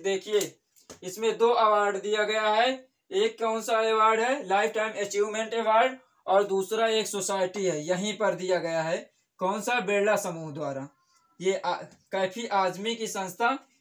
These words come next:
मिजवा Welfare Society को कोरोना काल में साहसिक कार्य करने के लिए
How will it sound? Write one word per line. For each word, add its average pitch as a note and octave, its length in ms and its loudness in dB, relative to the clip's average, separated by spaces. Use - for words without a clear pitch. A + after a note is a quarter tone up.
मिजवा F#3+ 440 0
Welfare G#3 540 -2
Society F#3+ 640 -4
को D3 220 -10
कोरोना G#3 400 0
काल A3+ 280 2
में B3+ 140 -2
साहसिक A3 600 0
कार्य A3+ 280 2
करने G#3+ 380 0
के A#3 180 2
लिए A#3 420 0